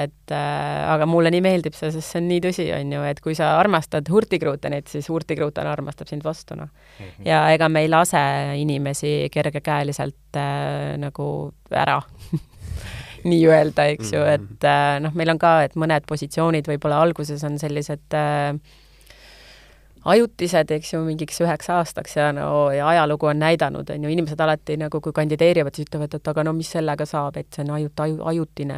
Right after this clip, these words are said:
Speaker 1: on ju, siis, äh, jah, et too hetk on see tõesti, vaadatakse, et kuidas sellega läheb, et mis meil saab, on ju, aga no lõpuks on ikka niimoodi, et poole aasta pealt juba ei, ei, muudame üle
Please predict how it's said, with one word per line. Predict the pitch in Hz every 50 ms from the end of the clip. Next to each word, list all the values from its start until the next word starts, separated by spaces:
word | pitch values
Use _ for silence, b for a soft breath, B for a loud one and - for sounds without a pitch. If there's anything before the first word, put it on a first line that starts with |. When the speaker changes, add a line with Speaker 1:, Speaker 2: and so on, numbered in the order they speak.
| 147
Speaker 1:
on | 147 147 147
ju, | 143 147 156
siis, | 156 - 165 160 - - - - -
äh, | 147 143 143 143 147 143 _ _ _ _ _ _ _ _ _ _ _ _ - - -
jah, | 175 180 165
et | 170 160 -
too | 170 165 160 160
hetk | 160 165 165 - - - 151
on | 151 151
see | 156 156
tõesti, | 151 170 165 156 - - 151
vaadatakse, | 156 156 151 139 - - 147 - - 139
et | -
kuidas | - 160 147 143 -
sellega | - 151 147 143 139
läheb, | 147 160 165 143 139 139
et | 139 -
mis | 151 139 -
meil | - 143 -
saab, | - 180 170 143 147 147
on | 143 143
ju, | 143 139
aga | 139 139 135 139 143
no | 143 147 156
lõpuks | 165 160 - 147 - -
on | 147 151
ikka | - - 147
niimoodi, | 147 147 139
et | 143 -
poole | - 160 156 151 147
aasta | 151 - -
pealt | 147 143 135 - 160
juba | - 139 151
ei, | 165 170 165 165 160
ei, | 160 156 151
muudame | 156 156 156 156 147 143 143 139
üle | 147 147 151 139